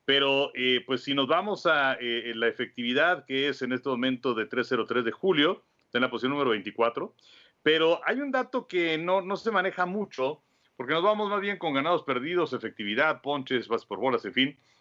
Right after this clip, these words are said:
pero es el famoso whip, ¿no? Las bases por bolas y hits que recibe un pitcher por entrada.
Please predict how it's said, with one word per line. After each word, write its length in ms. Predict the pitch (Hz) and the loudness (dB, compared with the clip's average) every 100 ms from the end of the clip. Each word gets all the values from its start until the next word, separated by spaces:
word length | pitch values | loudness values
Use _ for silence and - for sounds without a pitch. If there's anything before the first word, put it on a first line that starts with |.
| - _ | -20 _
pero 160 | 151 196 | 0 2
es 40 | |
el 100 | 196 | 2
famoso 360 | 165 185 165 175 | 2 2 2 2
whip, 320 | 156 175 175 _ _ | 4 2 0 _ _
¿no? 240 | 135 254 - - _ | -8 -8 -12 -20 _
Las 260 | - 123 131 | -2 0 2
bases 260 | 220 214 220 | 2 0 0
por 200 | 170 151 | 0 2
bolas 380 | 196 254 240 - | 2 2 -2 -6
y 140 | 156 - | -8 -6
hits 520 | 226 320 - - - _ _ - | -6 -6 -8 -20 -20 _ _ -2
que 60 | |
recibe 240 | 139 135 202 | 0 0 -2
un 80 | 165 | -4
pitcher 300 | 196 196 185 | -4 -2 0
por 140 | 131 | 0
entrada. 400 | 107 - 92 76 | 0 -2 -4 -4